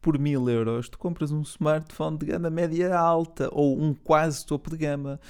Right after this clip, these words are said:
E digo, isto é, por exemplo, um Galaxy Z Flip, um Oppo N dois Flip, que são aqueles dobráveis, eh, lifestyle, são os dobráveis trendy, eh, cujo desempenho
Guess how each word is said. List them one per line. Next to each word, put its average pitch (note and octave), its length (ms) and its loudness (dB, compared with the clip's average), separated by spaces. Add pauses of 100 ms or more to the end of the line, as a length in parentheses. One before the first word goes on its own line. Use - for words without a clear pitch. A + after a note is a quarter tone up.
(140)
E - 60 -10
digo, B2 340 -2
isto - 380 -4
é, G#2+ 160 0 (260)
por C#3+ 140 2
exemplo, C3+ 640 0
um D3 320 0
Galaxy C#3+ 480 0
Z C3+ 160 -2
Flip, F3+ 380 -4 (420)
um B2+ 400 0
Oppo C3+ 560 2
N C3+ 220 0
dois C3+ 200 0
Flip, D#3 380 -4 (340)
que - 80 -12
são B2+ 320 -2
aqueles B2 320 -2
dobráveis, C3+ 720 -2
eh, B2+ 60 -6 (320)
lifestyle, A2 480 -2
são A2+ 260 -2
os G#2+ 220 -4
dobráveis B2 560 0
trendy, A2 600 0 (360)
eh, G#2 320 -6 (100)
cujo C3 420 2
desempenho C#3+ 760 -2